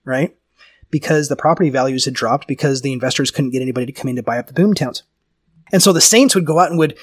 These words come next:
start buying up all the land for cheap, thinking this is a really great time in investment, how,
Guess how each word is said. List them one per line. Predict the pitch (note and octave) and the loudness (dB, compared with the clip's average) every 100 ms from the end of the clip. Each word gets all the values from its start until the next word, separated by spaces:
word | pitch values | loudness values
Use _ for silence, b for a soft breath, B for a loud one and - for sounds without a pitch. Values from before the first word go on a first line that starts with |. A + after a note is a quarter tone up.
| B | B
start | - G3 D#3+ | 2 2 4
buying | F3 F#3 E3+ | 2 4 4
up | D#3+ | 4
all | |
the | D3+ | 4
land | C#3+ E3+ E3+ | 4 2 2
for | D3 | 0
cheap, | - B3+ A3+ | 2 4 4
thinking | - F#3+ F3 | 4 2 2
this | D#3 E3 | 2 4
is | D3+ | 2
a | |
really | C#3 D#3+ E3 C#3+ | 2 4 4 4
great | D#3 D#3+ | 4 2
time | C#3+ F3 D#3+ | 2 2 2
in | C#3+ | 2
investment, | C3+ E3 - C#3 | 2 2 2 0
how, | - D3+ | 2 2